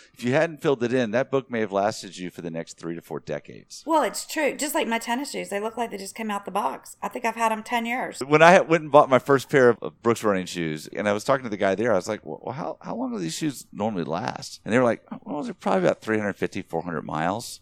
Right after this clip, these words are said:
Speaker 1: And I'm like, "Oh my God, they're gonna last, like, ten years? That's amazing."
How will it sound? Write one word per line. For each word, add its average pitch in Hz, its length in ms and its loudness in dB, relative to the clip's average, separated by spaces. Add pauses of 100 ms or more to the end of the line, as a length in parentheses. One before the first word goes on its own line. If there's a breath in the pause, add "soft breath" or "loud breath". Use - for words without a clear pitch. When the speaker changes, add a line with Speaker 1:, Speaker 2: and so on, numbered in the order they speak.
Speaker 1:
And 113 100 -6
I'm 127 80 -2
like, 135 320 -2
"Oh 202 140 -2
my 185 180 0
God, 151 600 4 (340 soft breath)
they're 180 140 6
gonna 214 160 4
last, 180 360 4
like, 120 260 -2
ten 190 300 -4
years? 208 680 0 (260)
That's - 240 4
amazing." 196 1000 4